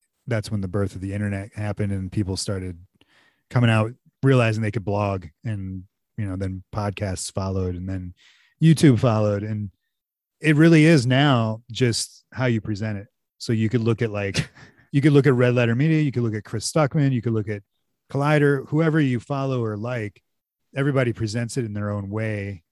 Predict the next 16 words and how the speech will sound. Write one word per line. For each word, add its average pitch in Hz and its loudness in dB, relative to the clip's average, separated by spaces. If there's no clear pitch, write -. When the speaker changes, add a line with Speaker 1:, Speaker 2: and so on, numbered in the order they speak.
Speaker 1:
us, 113 -8
whatever. 110 -4
You 135 0
either 123 0
like 113 -2
the 117 -8
presentation 110 -6
or 101 -6
you 95 -8
don't. 120 -4
And 107 -8
that's 110 -6
what 113 -4
makes 107 -6
or 101 -6
breaks 101 -4